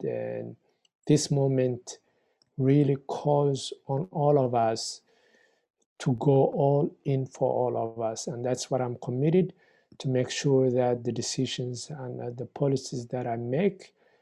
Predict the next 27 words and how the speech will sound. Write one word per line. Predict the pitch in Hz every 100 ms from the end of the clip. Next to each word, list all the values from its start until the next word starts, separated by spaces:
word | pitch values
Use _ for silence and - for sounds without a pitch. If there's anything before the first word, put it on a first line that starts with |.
| _ -
it | 127
works | 127 127 127 127 -
for, | - - 123 117 113 117 120
um, | 117 113 113 113 117 - _ _ 143
everyday | 131 143 131 131
people, | - 165 165 180 185 185
the | 127
working | 127 127 156 135
class | 135 127
people | - 156 151 170 170 175 139
and | 131
the | 127
working | 127 127 - 127 -
poor | 139 131
people. | - 156 165 185 185 185 _ - - _ _ -
And | 131 131 131
we | 135 147 156
are | 139 135
better | 120 131 135 135 -
off | 143 185 202 - -
when | 139 127 127
we | 123
are | 120
all | 113 - 131 135 139 135 - _ _
healthy | - 143 156 160 - 180
and | 175 131 123
safe, | - 156 180 185 -